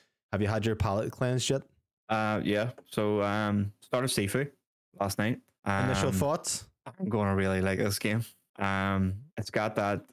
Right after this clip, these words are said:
Speaker 2: nice art style to it. It's, like, kinda, it's not top end graphics,
Speaker 1: Mm-hmm.
Speaker 2: but the, it's the art style that's, um, really standing out to me, the kinda Japanese and stuff.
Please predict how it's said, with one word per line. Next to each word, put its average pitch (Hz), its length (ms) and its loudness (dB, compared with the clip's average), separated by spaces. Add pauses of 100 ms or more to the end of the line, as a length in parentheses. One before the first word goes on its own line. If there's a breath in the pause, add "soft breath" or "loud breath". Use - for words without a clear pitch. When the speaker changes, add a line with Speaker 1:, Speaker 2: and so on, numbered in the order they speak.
(140)
Speaker 2:
nice 107 540 0
art 101 220 0
style 113 320 0
to - 100 -2
it. 123 180 0
It's, - 180 -2
like, 98 160 0
kinda, 101 440 0 (180)
it's - 120 -6
not 120 240 -2
top 104 280 -2
end 101 300 0
graphics, 107 560 -2 (260)
Speaker 1:
Mm-hmm. 123 220 0 (260)
Speaker 2:
but 101 140 0
the, 101 220 2
it's - 160 -2
the 107 100 2
art 107 160 0
style 139 400 0
that's, 120 300 0
um, 139 420 0 (400)
really 123 200 2
standing 139 380 0
out 135 120 0
to 147 40 0
me, 147 120 2
the 120 80 0
kinda 101 240 0
Japanese 98 540 0
and 139 80 -2
stuff. 139 280 -4